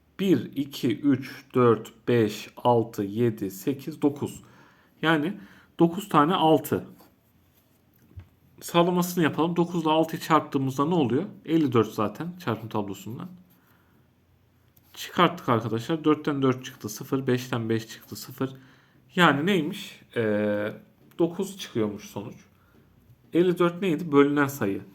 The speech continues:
Altı bölen dokuz bölüm sıfırda kalan arkadaşlar. Geldik diğer soruya. Seksen dördü yediye bölmeye çalışalım.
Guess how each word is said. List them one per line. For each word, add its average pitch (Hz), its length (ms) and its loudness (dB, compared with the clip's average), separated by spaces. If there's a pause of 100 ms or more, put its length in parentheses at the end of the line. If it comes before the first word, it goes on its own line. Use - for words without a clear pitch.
(960)
Altı 147 420 4
bölen 131 460 2 (360)
dokuz 110 540 0
bölüm 180 400 4 (200)
sıfırda 170 560 -4
kalan 131 340 0
arkadaşlar. 98 600 -8 (420)
Geldik 170 380 -2
diğer 160 180 6
soruya. 113 440 -2 (400)
Seksen 165 500 -2
dördü 165 240 4
yediye 123 380 2
bölmeye 101 320 4
çalışalım. 104 520 -8